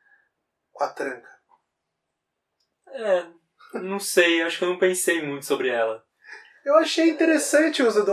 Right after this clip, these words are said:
Speaker 1: humor ali, a expectativa de que ele tinha acabado de assassinar alguém. E aí é uma, "Ah, você foi bonzinho comigo", né? Então ele não é uma, é porque eu acho que o interessante,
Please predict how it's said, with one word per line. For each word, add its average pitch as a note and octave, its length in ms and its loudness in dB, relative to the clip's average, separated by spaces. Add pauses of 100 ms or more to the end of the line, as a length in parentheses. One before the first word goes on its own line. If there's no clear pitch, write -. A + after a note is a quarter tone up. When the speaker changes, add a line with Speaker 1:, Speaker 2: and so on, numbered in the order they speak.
(120)
Speaker 1:
humor F3 280 6
ali, D#3+ 280 0
a D#3 80 0
expectativa F#3 600 -4
de E3+ 120 -6
que - 160 -12
ele C#3+ 240 -8
tinha E3+ 160 -8
acabado F3+ 340 -2
de F3+ 60 -6
assassinar D#3+ 460 -8
alguém. C3+ 360 -12 (680)
E D3+ 140 -2
aí E3 240 -2
é E3 80 2
uma, E3+ 560 -2
"Ah, - 20 2
você F#3+ 280 -4
foi G3+ 340 -6 (400)
bonzinho F#3+ 560 0
comigo", D3 420 -10
né? C3+ 200 -20 (160)
Então E3 280 -4
ele E3+ 160 4
não G3 220 0
é G#3 80 6
uma, C#3+ 840 -4 (1900)
é - 80 0
porque A3 340 4
eu F#3 180 4
acho G3 200 6
que A3 60 -2
o F#3+ 220 2
interessante, F#3 840 -2